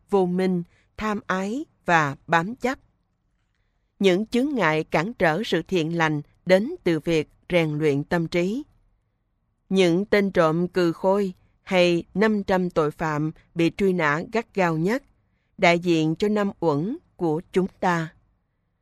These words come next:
gồm sắc, thọ, tưởng, hành và thức.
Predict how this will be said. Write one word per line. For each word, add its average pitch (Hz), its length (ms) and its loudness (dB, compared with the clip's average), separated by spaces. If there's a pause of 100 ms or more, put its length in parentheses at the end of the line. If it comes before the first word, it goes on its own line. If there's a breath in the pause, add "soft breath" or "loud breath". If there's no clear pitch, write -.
(320)
gồm 165 460 4
sắc, - 280 -8 (420)
thọ, 151 460 2 (260)
tưởng, 170 420 0 (200)
hành 160 400 0 (200)
và 151 280 0
thức. 240 280 -4